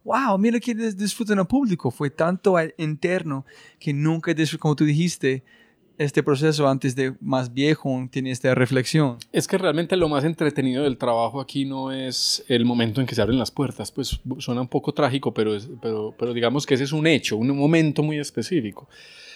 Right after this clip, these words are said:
Speaker 2: Pero era la idea de vamos a hablar de este tema, entonces vamos a encontrar el tema, vamos a llamar a los expertos, vamos a conversar de eso, vamos a construirlo, vamos.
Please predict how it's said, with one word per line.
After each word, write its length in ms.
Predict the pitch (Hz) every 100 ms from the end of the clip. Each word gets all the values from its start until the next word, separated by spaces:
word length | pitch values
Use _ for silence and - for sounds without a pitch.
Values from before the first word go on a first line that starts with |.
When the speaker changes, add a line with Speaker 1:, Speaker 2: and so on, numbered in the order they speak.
| -
Speaker 2:
Pero 140 | 147 143
era 60 |
la 120 | 139 156
idea 280 | 135 135
de 100 | 156
vamos 260 | 139 135 156
a 20 |
hablar 260 | 139 127 120
de 80 | 147
este 180 | 143
tema, 280 | 151 151 143
entonces 240 | 143 139 135
vamos 240 | 147 139
a 20 |
encontrar 340 | 131 123 113 113
el 80 | 135
tema, 240 | 135 131
vamos 180 | 123 127
a 80 | 127
llamar 280 | 117 113 117
a 20 |
los 120 | 120
expertos, 460 | 110 - 131 123 127
vamos 220 | 117 120
a 60 |
conversar 480 | 120 113 107 - 117
de 180 | 117 123
eso, 160 | 117 120
vamos 200 | 113 127
a 60 |
construirlo, 720 | 117 113 - 113 113 123 127
vamos. 260 | 113 117